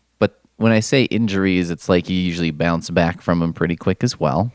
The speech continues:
Then you start to get a little older and you hurt yourself doing shit that you didn't even, you know, you're, like, getting in the car and you hurt your back somehow. You're like, "What the fuck?"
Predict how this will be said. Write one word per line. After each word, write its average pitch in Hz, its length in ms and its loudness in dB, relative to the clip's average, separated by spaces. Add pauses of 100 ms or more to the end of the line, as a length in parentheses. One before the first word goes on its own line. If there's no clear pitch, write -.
(1500)
Then 139 560 4 (720)
you 110 100 0
start 110 280 2
to 107 100 -4
get 101 120 0
a 92 60 2
little 101 320 2
older 71 540 -4 (840)
and 98 160 2
you 90 340 4 (100)
hurt 135 260 2
yourself 104 560 2
doing 95 300 2
shit - 480 2
that - 100 0
you 87 120 0
didn't 90 260 2
even, 85 360 0
you 85 80 -2
know, 78 220 -4 (260)
you're, 110 140 4
like, 104 160 4
getting 139 220 4
in 107 100 4
the 92 80 0
car 85 320 0
and 78 100 -4
you 76 80 -6
hurt 82 180 -4
your 73 120 -6
back 62 340 -10
somehow. - 520 -10 (200)
You're 87 120 -10
like, 82 200 -10
"What 95 280 -8
the 78 80 -6
fuck?" - 440 -14